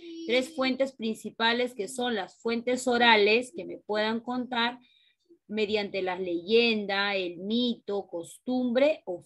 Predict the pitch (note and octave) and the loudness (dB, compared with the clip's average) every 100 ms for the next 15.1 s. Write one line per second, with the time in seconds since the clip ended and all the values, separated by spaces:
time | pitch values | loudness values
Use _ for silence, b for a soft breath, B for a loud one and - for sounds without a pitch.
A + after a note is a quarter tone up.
0 | _ G3 G#3 G3 E3 E3+ A#3 A#3 - _ | _ 0 2 2 -2 -10 -12 -20 -20 _
1 | _ _ _ _ _ _ - G3 G#3 G#3+ | _ _ _ _ _ _ -8 -4 -4 -4
2 | A3 A3+ A3+ B3 C4 B3 A#3+ B3 A#3 - | -2 -2 -4 -2 -2 0 0 0 -4 -8
3 | - A3 A3+ A3 G#3 F#3+ - - C4+ D4+ | -4 0 0 -2 -6 -8 -14 -2 0 0
4 | - F3+ - - _ _ _ _ _ G3 | -2 -10 -12 -20 _ _ _ _ _ -6
5 | - A#3 A3+ A3+ A3+ A#3+ B3 - _ - | -2 0 0 -2 0 -2 -2 -10 _ -18
6 | G3+ G3 - G3 - - G#3 F#3+ - - | -16 -16 -12 -10 -10 -8 -8 -8 -10 -12
7 | G3 - - C#4 C4 A3+ G#3+ G#3+ A#3 G3 | -14 -14 -2 4 4 4 0 -2 -2 -6
8 | F#3+ F3+ F3+ - - B3 C4+ C4 G#3 G#3 | -10 -10 -12 -14 -6 -2 -2 -4 -4 -4
9 | A3+ - _ _ _ _ A3+ B3+ C4+ A#3 | -4 -10 _ _ _ _ -2 0 0 -2
10 | A3 G#3+ G#3+ A#3+ A#3 _ G3 F#3 A3+ B3 | -4 -4 -2 -2 -6 _ -6 -2 0 2
11 | B3 A#3 F#3+ G3+ G#3+ A3 A3+ - G3+ A#3 | 2 -2 -4 -2 -2 -2 -6 -12 -8 -2
12 | C4+ B3 G#3+ A3+ B3 B3 F#3 F#3 G#3 A#3+ | -2 0 -2 -2 -4 -6 -6 -6 -6 -8
13 | A3+ G3+ F3+ G#3+ A3 A3+ G#3+ F3+ F3 G#3 | -10 -12 -10 -6 -6 -6 -6 -8 -4 -2
14 | G#3+ F#3+ F#3 G3 G3 G#3+ G3+ F3 F#3 A3 | -2 -2 -2 -2 -4 -4 -4 0 2 2
15 | C4 | -2